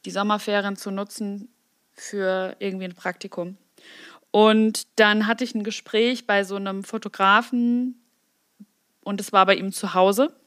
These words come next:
Und der Fotogra-, oder der Inhaber, äh, dieses Studios, der war halt schon, also auf alle Fälle über sechzig locker, also so Ende sechzig, würde ich sagen. Und ich bin da rein und der hat halt wirklich,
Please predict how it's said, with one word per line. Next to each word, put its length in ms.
Und 580
der 340
Fotogra-, 600
oder 180
der 280
Inhaber, 800
äh, 280
dieses 320
Studios, 520
der 160
war 240
halt 220
schon, 540
also 240
auf 140
alle 180
Fälle 200
über 200
sechzig 760
locker, 560
also 200
so 120
Ende 300
sechzig, 460
würde 120
ich 120
sagen. 380
Und 120
ich 140
bin 120
da 140
rein 300
und 120
der 140
hat 220
halt 220
wirklich, 680